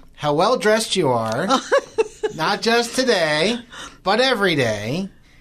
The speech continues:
Speaker 1: And I, I think you, I mean, you must believe it matters because that's how you dress every day. This, this is not like a, "Ah, it's the holidays, I think I'll snazz up a bit." So
Speaker 2: No.
Speaker 1: what goes into your thinking about how you present yourself?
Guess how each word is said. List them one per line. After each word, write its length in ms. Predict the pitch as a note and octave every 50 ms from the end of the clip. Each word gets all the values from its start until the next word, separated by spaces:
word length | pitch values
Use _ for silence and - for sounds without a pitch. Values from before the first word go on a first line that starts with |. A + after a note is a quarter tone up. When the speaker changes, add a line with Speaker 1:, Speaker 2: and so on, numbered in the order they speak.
| - - -
Speaker 1:
And 420 | D#3+ D#3+ D#3+ E3 D#3+ D#3+ D#3+ D#3+
I, 260 | D#3+ E3 E3+ F3+ F3+ - -
I 120 | E3+ A3+ A#3
think 280 | - D#4 D#4+ - -
you, 240 | C4 B3+ B3+ A3+ G3 - - -
I 80 | D3+ F3
mean, 260 | F#3 F#3+ F#3+ F#3 F#3 -
you 160 | D#3+ G3 B3
must 300 | A#3+ C4 B3 - - - -
believe 340 | G3 F#3+ G3+ A3 A3+ G#3+
it 140 | G3+ F#3+ F3
matters 460 | E3 F3 E3+ E3 D#3+ D#3+ F3 F3+ F3
because 420 | - - D#3+ - E3 E3 E3 D#3+ -
that's 240 | - E3+ E3+ F3 -
how 120 | - F#3
you 120 | F#3 F3
dress 240 | - E3+ E3 D#3 D#3+
every 300 | E3 D#3 D#3 D3+ E3 E3
day. 240 | D#3+ E3+ D#3+ D3 C3+
This, 160 | C3 B2+ C3
this 180 | C#3+ C#3 C#3 D#3
is 140 | D#3+ C#3+ C#3
not 180 | D#3 D#3 D3
like 160 | D3 D3 C#3
a, 200 | C#3+ C3 B2+ B2+ - - - _ - -
"Ah, 160 | G#3+ G#3+ G#3
it's 80 | F#3+ -
the 80 | F3+
holidays, 500 | D#3 E3 E3 E3 D#3+ D#3+ D#3+ D#3+ D#3+ D3
I 60 | D3+ C#3+
think 240 | - D#3+ D#3 -
I'll 80 | D3 C#3
snazz 440 | A#2+ - - D3+ D3+ D3 C#3+ C#3 C3+
up 160 | C#3 B2+ -
a 40 | G#2+
bit." 220 | F#2+ G2+ F2 - - - - _ _
So 380 | - - - F#3 F3+ F#3 F3+ F3+
Speaker 2:
No. 240 | F#3+ F#3+ F3+ F3+ F3 -
Speaker 1:
what 120 | - E3
goes 220 | F4 F4+ D#4 A#3+ D4
into 160 | D4 C#4 C4+
your 100 | C4 B3
thinking 320 | - C4 C4 C4 - C#4+
about 400 | B3 - G#3+ G#3 G#3+ G#3+ G#3+ - - - - - - - - -
how 100 | - F#3+ G3+
you 120 | G#3 F#3+
present 320 | G3 F#3+ F#3+ F#3 G3+ G#3 E3
yourself? 420 | D3+ C3 - - A2+ G2+ E2 -